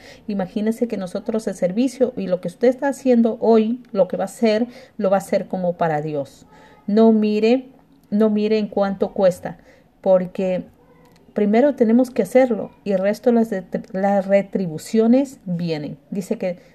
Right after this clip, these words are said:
todo el resto es añadidura. Entonces, les dejo con estos tres,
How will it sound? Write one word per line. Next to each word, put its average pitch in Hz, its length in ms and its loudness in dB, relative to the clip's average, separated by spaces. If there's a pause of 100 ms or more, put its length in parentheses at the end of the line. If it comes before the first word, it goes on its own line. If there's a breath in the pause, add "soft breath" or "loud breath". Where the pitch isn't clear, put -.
(160)
todo 254 300 6
el 190 80 -4
resto 190 520 0 (100)
es 190 320 -2
añadidura. 156 960 -2 (920 loud breath)
Entonces, 226 720 4
les 202 240 -2
dejo 220 280 2
con 196 180 -4
estos - 360 -6
tres, 254 600 0